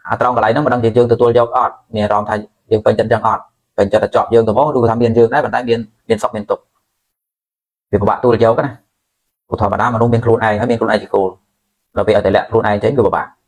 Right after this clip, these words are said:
Vì bạn tôi là vô. Cô lắm chơi tà bá này, và nó thôi vừa áp cả. Vì ở bên chân thì. Má trong dây, dây dùng, trong dây dùng sẽ đặt tha, ờ,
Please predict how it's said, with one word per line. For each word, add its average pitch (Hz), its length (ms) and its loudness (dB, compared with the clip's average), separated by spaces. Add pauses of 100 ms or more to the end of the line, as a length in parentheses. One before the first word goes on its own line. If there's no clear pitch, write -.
(200)
Vì 104 80 -2
bạn 104 140 0
tôi 104 160 0
là 90 100 -2
vô. - 80 -10 (500)
Cô 127 220 4
lắm 156 120 2
chơi 165 100 2
tà 135 80 2
bá 131 180 0
này, 151 140 0
và 113 60 0
nó 117 100 -2
thôi 127 160 0
vừa 127 80 2
áp 117 160 0
cả. 101 280 -2 (320)
Vì 107 80 2
ở 101 80 2
bên 110 120 0
chân 110 140 -2
thì. 104 160 -4 (2500)
Má 110 200 0
trong 123 200 0
dây, 117 160 4
dây 131 140 4
dùng, 113 200 0
trong 104 180 0
dây 104 120 2
dùng 104 120 2
sẽ - 80 -4
đặt 107 160 0
tha, 107 360 -4 (240)
ờ, 104 440 0